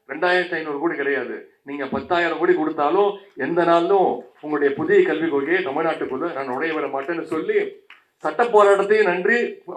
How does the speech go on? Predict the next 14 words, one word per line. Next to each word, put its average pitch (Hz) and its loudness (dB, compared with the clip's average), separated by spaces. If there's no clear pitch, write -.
அதை 156 -8
பண்ணி 180 -4
அதையிலையும் 214 0
வெற்றி 170 -2
கண்டவர் 156 -2
தான் 180 0
நம்முடைய 139 -2
முதலமைச்சர் 139 -4
அவர்கள், 120 -4
நம்முடைய 131 -6
கழக 135 -6
தலைவர் 127 -10
அவர்கள். 113 -12
பாசிஸ்டுக்கால 170 -6